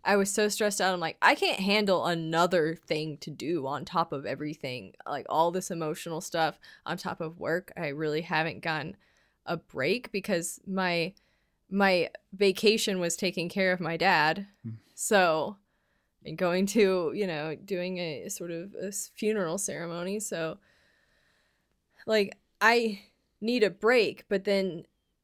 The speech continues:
Speaker 1: the more that I thought about it, it's like, well, if I can't get a break, I still have to do this. Like, I still have to, I still have to keep myself going and, and, and doing it. And that's how I kinda deal with everything. <laughs>
Speaker 2: Mm-hmm.
Speaker 1: It's like, just keep going.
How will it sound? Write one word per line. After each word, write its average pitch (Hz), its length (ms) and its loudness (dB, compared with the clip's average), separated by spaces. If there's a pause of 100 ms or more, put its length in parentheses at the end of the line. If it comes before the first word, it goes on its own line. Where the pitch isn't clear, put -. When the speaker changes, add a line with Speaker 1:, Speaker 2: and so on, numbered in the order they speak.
(120)
Speaker 1:
the 214 100 2
more 220 220 0
that 208 120 2
I 185 80 4
thought 208 220 2
about 196 200 2
it, 165 60 2
it's 180 140 -2
like, 156 200 -2
well, 180 200 4
if - 180 -4
I 185 80 2
can't 202 360 -4
get 202 160 -2
a 156 80 -2
break, 147 320 -4
I 135 80 -2
still 160 300 -6
have 165 220 -8
to - 80 -16
do 127 240 -14
this. - 320 -10
Like, 151 160 -10
I 135 120 -6
still 196 400 -2
have 165 340 -2
to, 120 240 -12 (1700)
I 165 100 -6
still 214 240 -2
have 220 140 -2
to 202 80 -4
keep - 260 -10 (160)
myself 170 440 -6
going 156 400 -6
and, 196 220 -12
and, - 280 -14
and 156 180 -8
doing 123 340 -10
it. - 260 -20
And 185 80 -8
that's 185 160 -6
how 240 160 0
I 185 160 4
kinda 156 300 -4
deal 156 220 -6
with 139 140 -8
everything. 180 500 -4
<laughs> - 160 -8 (720)
Speaker 2:
Mm-hmm. 127 120 0 (720)
Speaker 1:
It's - 80 -10
like, 214 120 -2
just 202 160 -4
keep 269 200 8
going. 233 500 6